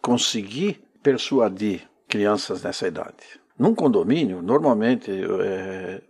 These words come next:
possui uma estrutura, principalmente o condomínio que possui uma estrutura tipo condomínio clube, ou um condomínio que tenha vários salões de festas,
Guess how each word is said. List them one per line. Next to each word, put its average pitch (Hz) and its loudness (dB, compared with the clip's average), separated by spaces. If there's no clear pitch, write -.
possui 127 2
uma 123 8
estrutura, 110 2
principalmente 170 2
o - -2
condomínio 117 4
que - -2
possui 127 2
uma 113 6
estrutura 101 2
tipo 113 0
condomínio 107 2
clube, 92 -2
ou 98 2
um 101 -4
condomínio 113 2
que - -2
tenha 110 0
vários 98 2
salões 95 0
de 92 -10
festas, 95 0